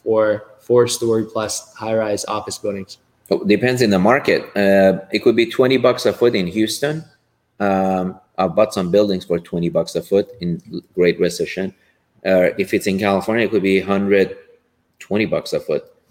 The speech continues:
Speaker 2: This building I bought in Recession in two thousand eleven for hundred twenty bucks a foot, and now it's worth four hundred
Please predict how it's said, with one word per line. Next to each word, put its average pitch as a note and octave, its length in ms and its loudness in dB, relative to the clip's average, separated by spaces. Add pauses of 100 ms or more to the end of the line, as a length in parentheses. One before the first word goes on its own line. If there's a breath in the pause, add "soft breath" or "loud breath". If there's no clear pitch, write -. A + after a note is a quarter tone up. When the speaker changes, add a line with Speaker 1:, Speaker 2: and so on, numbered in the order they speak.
Speaker 2:
This G2+ 240 0
building G2+ 380 2
I F#2 80 0
bought F#2 180 0
in F2 160 -4
Recession F2 420 -2
in E2+ 80 -6
two F2+ 80 -8
thousand F2+ 340 -4
eleven E2+ 280 -4
for E2+ 180 -4
hundred E2 300 -6
twenty E2 240 -8
bucks D#2+ 280 -8
a C#2+ 60 -6
foot, - 340 -4 (440)
and F#2 120 -2
now F#2+ 120 2
it's F2 180 -4
worth F#2 160 2
four F2+ 260 2
hundred D#2+ 380 -6